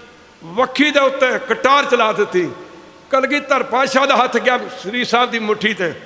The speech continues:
ਖਿੱਚੀ ਮਿਆਨ ਦੇ ਵਿੱਚੋਂ ਰਤ ਪੀਣੀ ਤਲਵਾਰ, ਕੀਤਾ ਵਾਰ ਤੇ ਗੁਲ ਖਾਂ ਦੇ ਦੋ ਟੁਕੜੇ ਕਰਕੇ ਰੱਖ ਦਿੱਤੇ।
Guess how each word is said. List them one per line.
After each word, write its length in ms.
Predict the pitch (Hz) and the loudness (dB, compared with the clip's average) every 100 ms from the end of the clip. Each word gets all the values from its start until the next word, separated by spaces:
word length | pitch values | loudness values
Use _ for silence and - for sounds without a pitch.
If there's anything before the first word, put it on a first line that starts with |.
| - - - - - | -20 -20 -20 -20 -10
ਖਿੱਚੀ 360 | 262 311 - 302 | -8 -6 0 0
ਮਿਆਨ 420 | 277 262 269 285 | 2 2 2 2
ਦੇ 100 | 285 | 2
ਵਿੱਚੋਂ 240 | 277 262 | 2 -2
ਰਤ 280 | 240 240 240 | 2 0 0
ਪੀਣੀ 340 | 269 247 254 254 | -2 -2 -2 -2
ਤਲਵਾਰ, 540 | 233 233 214 247 247 - - - - - | -2 0 2 2 2 -2 -10 -16 -20 -16
ਕੀਤਾ 400 | 240 269 - 285 | -12 -4 0 0
ਵਾਰ 280 | 269 262 277 | 2 2 0
ਤੇ 140 | 277 262 | 0 -2
ਗੁਲ 380 | 208 196 240 | 0 0 0
ਖਾਂ 200 | 226 233 | 0 -2
ਦੇ 120 | 233 214 | 0 -2
ਦੋ 120 | 214 | -2
ਟੁਕੜੇ 340 | 220 226 233 | -4 -2 0
ਕਰਕੇ 240 | 220 202 202 | 0 -2 -4
ਰੱਖ 120 | 165 | -4
ਦਿੱਤੇ। 360 | 170 170 156 | -6 -6 -6